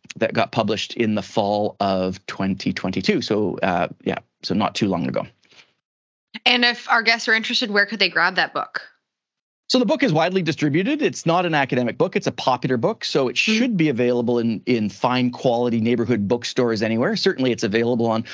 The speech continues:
Speaker 1: on Amazon and Indigo and, and, and things like that. Uh, and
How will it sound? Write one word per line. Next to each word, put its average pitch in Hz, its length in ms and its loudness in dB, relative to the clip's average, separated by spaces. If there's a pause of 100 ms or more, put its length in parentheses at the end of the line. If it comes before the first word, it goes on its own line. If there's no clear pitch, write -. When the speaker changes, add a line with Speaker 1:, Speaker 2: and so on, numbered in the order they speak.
(220)
Speaker 1:
on 110 100 0
Amazon 107 460 2
and 101 80 0
Indigo 107 460 2
and, 104 220 0
and, 104 220 0
and 101 140 -2
things 107 180 0
like 98 160 0
that. 143 340 0 (220)
Uh, 151 480 2
and 151 420 0